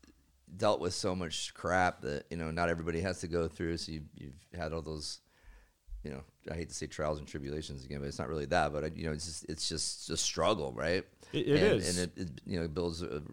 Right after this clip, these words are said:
Speaker 1: not only a, a relationship with Josh, and, you know, you guys have been through a lot. You're like brothers. I mean, it's, you know, <laughs> and, you know, and then obviously you and Jackie have been through a ton it, through that process too. It just makes everything, everything better, everything stronger, makes, and sweeter, I s-,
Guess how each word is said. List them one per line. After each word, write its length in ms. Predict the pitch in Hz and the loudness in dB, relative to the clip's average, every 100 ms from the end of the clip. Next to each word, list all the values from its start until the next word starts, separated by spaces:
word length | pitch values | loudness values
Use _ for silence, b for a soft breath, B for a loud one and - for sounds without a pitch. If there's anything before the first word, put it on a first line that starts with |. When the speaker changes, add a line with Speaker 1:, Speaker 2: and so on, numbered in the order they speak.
| - | 2
Speaker 1:
not 160 | 101 | 6
only 220 | 104 95 | 6 6
a, 260 | 85 76 - | 4 0 0
a 20 | |
relationship 460 | 85 90 85 80 85 | 6 6 6 4 0
with 120 | 71 | 2
Josh, 420 | 69 85 92 - | 6 10 8 6
and, 180 | 80 67 | -2 -2
you 80 | 80 | 0
know, 40 | |
you 140 | 80 101 | 0 6
guys 180 | 127 87 | 6 6
have 60 | |
been 80 | 82 | 2
through 180 | 82 80 | 0 2
a 20 | |
lot. 120 | 82 | 4
You're 80 | 90 | 4
like 140 | 95 76 | 4 4
brothers. 480 | 73 67 76 - - b b b - | 0 2 -2 -4 -8 b b b -4
I 80 | 78 | 0
mean, 240 | 78 76 | 0 -2
it's, 280 | - - - | -6 -6 -6
you 80 | - | 0
know, 140 | 85 85 | 2 6
<laughs> 560 | 175 - - - - - | 8 8 4 -8 -4 8
and, 200 | 110 113 | 10 10
you 80 | 107 | 10
know, 100 | 104 | 8
and 260 | 98 98 | 8 4
then 180 | 92 90 95 | 4 4 6
obviously 340 | 95 90 90 | 6 4 2
you 80 | 85 | 2
and 100 | 80 | 6
Jackie 220 | 92 87 | 6 6
have 80 | 82 | 4
been 140 | 85 | 0
through 160 | 76 85 | 0 0
a 40 | |
ton 440 | 80 92 87 82 90 73 | 2 2 2 -2 -6 -8
it, 180 | - 90 | -2 -2
through 140 | 80 85 | 0 2
that 180 | 87 | 2
process 380 | - 85 82 85 | 4 4 4 0
too. 240 | - 85 87 | -2 0 0
It 80 | |
just 160 | 80 80 | -2 -4
makes 180 | 82 80 | -4 -4
everything, 560 | 78 76 76 78 82 76 | -4 -4 -6 -6 -8 -4
everything 280 | 82 78 71 | -4 -2 -2
better, 240 | 69 71 73 | 0 0 0
everything 220 | 69 69 | -2 -6
stronger, 440 | - 73 76 71 | -4 -2 -2 -2
makes, 320 | 71 69 - - | -4 -6 -6 -6
and 120 | 82 | -6
sweeter, 480 | - - 78 78 73 | -4 -4 -2 0 0
I 20 | |
s-, 180 | 76 - | 0 -4